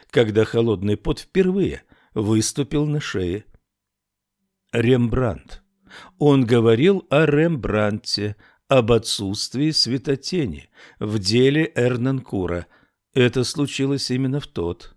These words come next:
момент, то есть до того, как речь зашла о Камилле или о Канаде.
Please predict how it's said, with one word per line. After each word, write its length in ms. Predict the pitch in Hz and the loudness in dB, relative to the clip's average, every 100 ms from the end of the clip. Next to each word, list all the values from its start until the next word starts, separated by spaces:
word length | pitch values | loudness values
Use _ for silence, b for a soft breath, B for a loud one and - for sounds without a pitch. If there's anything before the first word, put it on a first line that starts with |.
| _ | _
момент, 540 | 131 151 82 71 - B B B - | -6 -4 -4 -8 -18 B B B 2
то 140 | 131 | 4
есть 260 | 120 - - | 4 0 -10
до 320 | 107 123 147 | -2 2 2
того, 520 | - 135 135 92 69 - _ _ | 0 -4 -2 -6 -8 -18 _ _
как 240 | - 120 | 2 4
речь 260 | 120 107 90 | 4 0 -2
зашла 480 | 87 95 - 175 165 b b _ | -4 -6 -4 -4 -4 b b _
о 160 | 131 131 | 2 2
Камилле 680 | 139 113 113 110 113 170 - _ _ _ | 2 2 2 0 -2 -4 -8 _ _ _
или 240 | - 123 | 0 0
о 180 | 131 143 | 0 -2
Канаде. 580 | 143 160 160 80 65 - | -2 -2 -2 -4 -10 -20